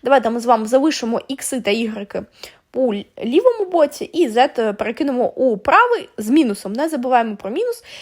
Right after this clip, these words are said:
І тепер для того, щоб позбутися ось цієї ірраціональності, давайте піднесемо до кубу ось ці дві, е, дві частини, тобто праву та ліву.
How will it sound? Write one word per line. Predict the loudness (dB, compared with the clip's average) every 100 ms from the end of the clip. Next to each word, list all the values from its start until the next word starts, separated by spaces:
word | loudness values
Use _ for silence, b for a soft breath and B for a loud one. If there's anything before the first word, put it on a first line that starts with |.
| B
І | -2 0
тепер | 4 4 4 2
для | 0
того, | 0 0 0
щоб | 0 0
позбутися | 2 0 0 -6 -8 -8 -6 -8
ось |
цієї | -8 -6 -6 -4
ірраціональності, | -4 -4 -4 -2 -2 -4 -8
давайте | -2 -2 -2
піднесемо | -6 -10 -6 0 0 0 -2
до | 2 2
кубу | 2 -4 -8 -8 -16 _
ось | -16 -12
ці | -8
дві, | -6 -4 -6 B B B -4
е, | -4 -6 -14
дві | -8 -6
частини, | -6 -6 -8 -10
тобто | -14 -16 -14 -6
праву | 2 2 2
та | -2
ліву. | -2 -2 -8